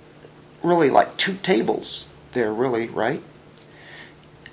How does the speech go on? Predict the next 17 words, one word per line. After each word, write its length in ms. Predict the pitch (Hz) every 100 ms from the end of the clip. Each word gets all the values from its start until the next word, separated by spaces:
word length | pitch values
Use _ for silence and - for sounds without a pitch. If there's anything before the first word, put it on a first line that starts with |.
| - - -
On 220 | 151 156
the 80 | 156
one 240 | 147 175
side, 360 | 180 175 160 147
you 140 | 165
had 440 | 151 151 135 120 -
the 100 | 127
offenses 560 | - 175 175 - 123
against 560 | 135 151 131 - - -
God. 500 | 165 143 107 - 185 - - - - - - - - -
The 140 | 151
other 200 | 180 202
side, 540 | - 135 120 151 180 - - -
the 100 | 185
offenses 600 | 180 - 202 196 180 143
against 540 | 143 135 139 143 - - - - 226 - - - -
mankind. 600 | 139 135 120 110 - -